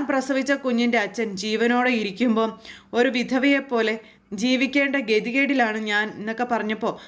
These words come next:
അതിനുശേഷം അയാൾ കുഞ്ഞിനെ കാണാൻ ഒരു തവണയെങ്കിലും വന്നോ എന്ന് ചോദിച്ചു. "ആ, വരും. ചിലപ്പോൾ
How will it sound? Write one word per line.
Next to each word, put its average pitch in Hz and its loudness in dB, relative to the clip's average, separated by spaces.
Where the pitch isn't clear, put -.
അതിനുശേഷം 269 2
അയാൾ 262 4
കുഞ്ഞിനെ 277 2
കാണാൻ 285 4
ഒരു 269 4
തവണയെങ്കിലും 302 4
വന്നോ 240 2
എന്ന് 269 2
ചോദിച്ചു. 190 0
"ആ, 196 2
വരും. 202 2
ചിലപ്പോൾ 233 2